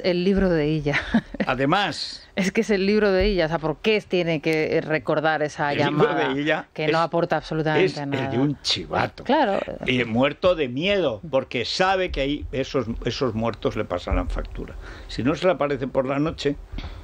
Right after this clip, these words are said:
Speaker 2: pues se le aparecerán por el día, pero más tarde o más temprano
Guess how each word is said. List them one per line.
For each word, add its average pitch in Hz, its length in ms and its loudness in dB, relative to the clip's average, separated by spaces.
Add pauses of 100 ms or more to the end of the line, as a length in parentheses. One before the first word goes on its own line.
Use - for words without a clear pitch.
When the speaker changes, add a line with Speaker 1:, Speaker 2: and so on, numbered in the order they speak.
(120)
Speaker 2:
pues - 120 -4
se - 60 -2
le 92 80 2
aparecerán 92 500 -4
por 98 160 -2
el 104 140 -2
día, 139 240 2 (260)
pero 98 180 -2
más 147 200 0
tarde 180 240 2
o 180 40 2
más 147 200 0
temprano 127 540 0